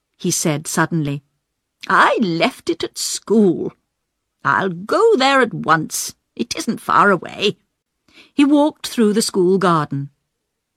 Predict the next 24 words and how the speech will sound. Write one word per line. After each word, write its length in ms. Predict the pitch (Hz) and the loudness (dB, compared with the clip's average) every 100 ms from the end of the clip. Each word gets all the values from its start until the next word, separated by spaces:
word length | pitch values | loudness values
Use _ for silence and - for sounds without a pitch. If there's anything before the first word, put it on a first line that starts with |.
| _ _ _ _ _ _ _ | _ _ _ _ _ _ _
The 120 | - | -2
door 380 | 170 208 311 466 | 2 2 2 0
of 120 | 147 | -2
the 80 | 170 | -6
school 400 | - - 156 185 | -8 -4 -2 0
was 200 | 220 254 - | 0 0 2
open. 440 | 339 - 143 131 - _ _ _ _ _ _ _ _ _ _ - _ | 2 2 -4 -6 -12 _ _ _ _ _ _ _ _ _ _ -20 _
He 180 | - 247 | 0 0
felt 360 | - 185 156 | 2 0 0
in 80 | 185 | -2
his 140 | 180 - | -4 -2
pocket 440 | 285 277 - - | -4 -4 -8 -8
for 100 | - | -6
the 140 | 175 - | -6 -2
key. 300 | 285 220 143 - _ _ _ _ _ _ _ _ _ _ _ _ | 0 0 -2 -14 _ _ _ _ _ _ _ _ _ _ _ _
It 140 | - - | -14 -12
was 140 | 147 | -4
not 280 | 170 214 - | -2 -4 -4
there. 420 | 240 247 127 123 _ _ _ _ _ _ _ _ _ _ _ _ _ _ _ | -2 -2 -2 -10 _ _ _ _ _ _ _ _ _ _ _ _ _ _ _
"Oh 320 | 277 302 269 - _ _ | -6 -4 -6 -12 _ _
dear," 420 | 294 349 240 170 - _ _ _ _ _ | 2 4 4 0 -8 _ _ _ _ _
thought 340 | - 160 - - | -4 -2 -2 -4
Mister 240 | 156 - | -6 -6
Gordon. 460 | 170 175 160 - | -4 -2 -2 -6